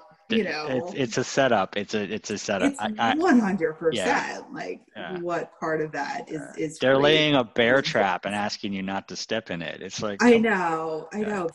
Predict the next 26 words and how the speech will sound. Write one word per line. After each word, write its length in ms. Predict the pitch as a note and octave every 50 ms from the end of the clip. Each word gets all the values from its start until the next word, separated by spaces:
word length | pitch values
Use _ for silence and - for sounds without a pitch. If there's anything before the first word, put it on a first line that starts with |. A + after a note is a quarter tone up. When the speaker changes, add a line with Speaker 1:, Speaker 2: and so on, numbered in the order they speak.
| -
Speaker 1:
So, 260 | - F3+ F3 F3 E3+ -
you 120 | - G3+ F#3
know, 200 | F3 E3+ E3 - -
junior 300 | D#3+ F#3 F3+ F#3 G3 G3+
year, 540 | F#3+ E3 D#3 D#3 D3+ D#3 D#3+ E3+ G3+ G3+ -
I've 200 | - E3+ E3 D#3
already 240 | E3 E3 D#3+ E3 D#3+
gone 240 | D#3+ D3+ D3+ D#3 D#3+
through 160 | E3 E3 D#3+
two 180 | - E3+ D#3+ D3+
years 380 | D3+ D#3 D3+ D#3 D#3+ D#3+ E3
of, 100 | D#3+ - - _ _ _ _ _
you 100 | - D#3 D3+
know, 400 | D#3 D3+ D3 D#3 E3+ F#3 F#3+ - _ _ - - - _ - - - _ -
clearly 720 | - - _ D#3+ D#3+ E3 D#3+ D#3 D3+ D3+ D3+ D#3 D#3+ - - - D3+ - -
all 80 | - E3
the 140 | D#3+ D3+ D3+ C#3 - - _ _
adults 240 | D3+ C#3+ C#3 - - -
think 180 | C#3+ D3+ C#3+
I'm 280 | C#3 C#3 C#3 D#3 D#3+ D#3 _ - - - _ _ - - _ _ _ _ -
Satan's 580 | - - - D3+ - - C#3+ C#3+ C#3+ D3 -
spawn. 400 | - - - C#3 C3+ C#3+ C#3+ D#3
Speaker 2:
Yeah. 240 | E3+ F2 F2 F2 - - - - - _ _ _ _
Speaker 1:
And, 220 | G#3 G3 G3 F#3 F#3
you 80 | A#3+
know, 400 | C4+ - E3 F3 G3 G#3+ A3 A3